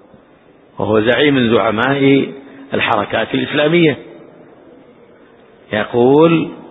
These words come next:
يقول: "إن القرآن لا يصلح دستورا لهذا البلد". نحن لا نسميه دستور، نقول كتاب الله عز وجل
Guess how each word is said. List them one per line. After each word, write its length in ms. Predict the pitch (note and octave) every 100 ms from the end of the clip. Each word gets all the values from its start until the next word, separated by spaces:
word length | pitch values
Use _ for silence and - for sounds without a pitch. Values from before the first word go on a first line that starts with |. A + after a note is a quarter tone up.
| - - - - - - - _ -
يقول: 340 | - A#2+ B2+ A#2
"إن 360 | B2 A#2 A2+
القرآن 520 | A2+ A2 A#2 A#2 C3
لا 220 | B2+ C3 B2+
يصلح 240 | B2 -
دستورا 460 | G2+ G2+ - A#2+ F#2+
لهذا 420 | F2+ G2 F2 F2+ - - - - - -
البلد". 340 | - G1+ - - - - - - - - _ _ - - - - - - - - - -
نحن 160 | -
لا 100 | G#3+ B3+ F#3
نسميه 340 | C3 A#2+ A2+
دستور، 440 | G2 F2+ - G#2 - - - - - - - - - - -
نقول 320 | A2 - E3
كتاب 340 | - C#3 E3 D3+
الله 180 | C#3+
عز 240 | A#2+ A#2+ A2
وجل 440 | A#2 G#2+ C3 G#2